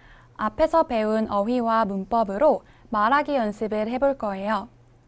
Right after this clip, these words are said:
그림을 잘 보세요. 그리고 질문을 듣고 대답해 보세요. 이름이 무엇입니까? 이름이 이준수이면? 네,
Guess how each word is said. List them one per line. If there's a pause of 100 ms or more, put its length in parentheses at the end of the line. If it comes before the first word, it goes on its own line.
(600)
그림을
잘
보세요. (340)
그리고
질문을
듣고
대답해
보세요. (2000)
이름이
무엇입니까? (1300)
이름이
이준수이면? (1600)
네,